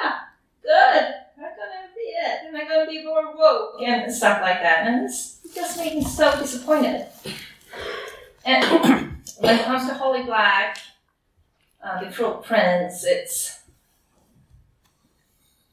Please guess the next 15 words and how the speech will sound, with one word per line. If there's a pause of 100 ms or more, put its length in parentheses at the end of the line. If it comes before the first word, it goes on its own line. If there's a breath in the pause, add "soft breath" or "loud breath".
(920)
I
know
that
a
lot
of
people
love
her, (200)
and
she's
not
a
bad
writer